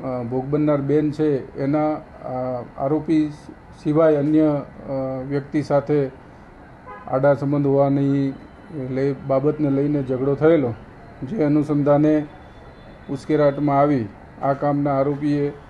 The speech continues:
ગઈકાલે રાત્રે ફરિયાદી બેન ઉપર જ્વલનશીલ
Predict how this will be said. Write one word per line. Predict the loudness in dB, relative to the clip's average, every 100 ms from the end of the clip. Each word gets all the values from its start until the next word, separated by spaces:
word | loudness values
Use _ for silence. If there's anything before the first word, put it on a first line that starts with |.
| -20 -20 -20 -20 -2
ગઈકાલે | 0 2 2 2
રાત્રે | 4 2 2 0 0 -2 -10 -20 -10
ફરિયાદી | -6 -2 -2 -2
બેન | -2 0 -2
ઉપર | -2 -4
જ્વલનશીલ | -2 -2 -2 -2 -2 -2 -2